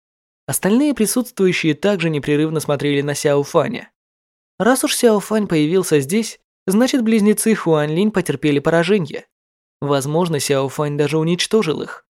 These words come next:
Однако вчера вечером близнецы Хуан Линь уже попытались провернуть мастерский трюк с разрушением мира иллюзий, но вопреки ожиданиям потерпели поражение.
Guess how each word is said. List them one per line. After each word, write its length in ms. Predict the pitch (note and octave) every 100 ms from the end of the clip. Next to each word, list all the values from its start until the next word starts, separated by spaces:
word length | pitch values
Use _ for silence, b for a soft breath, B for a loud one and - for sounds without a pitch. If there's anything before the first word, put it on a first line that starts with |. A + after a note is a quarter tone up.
| _ _ _ _ -
Однако 300 | D3 G#3 C4
вчера 300 | B3+ - F#3
вечером 400 | E3 G#3+ A#3+ D#3+
близнецы 520 | D3 C#3 D3 E3+ -
Хуан 380 | A3+ G3 F#3 E3+
Линь 220 | E3 G#3+
уже 180 | F#3+ E3+
попытались 540 | F#3 F3+ G3+ A#3 G#3+ -
провернуть 480 | D3+ C#3 D3+ D#3
мастерский 440 | D#3+ D3 D3+ D3 D#3+
трюк 340 | - A3+ - _ _ -
с 80 | A#3
разрушением 640 | A#3+ A#3 A3 F#3+ D3+ D3+
мира 360 | D#3+ D3+ D#3 F#3
иллюзий, 460 | F#3+ C#3+ - - _ _ _ _ -
но 160 | D3
вопреки 340 | C#3 C#3+ E3 G#3
ожиданиям 560 | D3 C#3+ C#3+ E3+ F#3+
потерпели 460 | C#3+ C#3 C#3+ D#3 D3+
поражение. 680 | D3 E3+ E3+ G#3 E3+ -